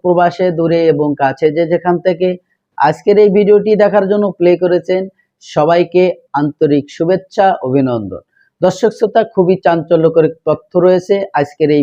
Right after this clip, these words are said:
ভিডিওতে। অবশ্যই ভিডিওটি যারা ওপেন করছেন দেখার জন্য, সবাইকে অনুরোধ করব সম্পূর্ণ ভিডিওটি কন্টিনিউ করবেন। দর্শক, বিশেষ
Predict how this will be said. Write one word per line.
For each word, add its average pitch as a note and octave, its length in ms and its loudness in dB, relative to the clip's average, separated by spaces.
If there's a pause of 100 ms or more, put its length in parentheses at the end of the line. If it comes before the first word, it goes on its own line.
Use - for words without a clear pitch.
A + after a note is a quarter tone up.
ভিডিওতে। F3+ 400 2 (420)
অবশ্যই A3 480 0
ভিডিওটি F#3 360 0 (120)
যারা F3 180 2 (160)
ওপেন D#3+ 280 -2
করছেন E3+ 420 -2
দেখার E3 320 -2
জন্য, F3+ 200 0 (200)
সবাইকে E3 440 0 (140)
অনুরোধ C#3+ 460 0
করব G3 220 0 (460)
সম্পূর্ণ G3 520 0 (180)
ভিডিওটি D#3 360 -2 (120)
কন্টিনিউ C3 440 -2
করবেন। A#2+ 340 -4 (160)
দর্শক, F#3+ 280 -2 (480)
বিশেষ C#3 400 0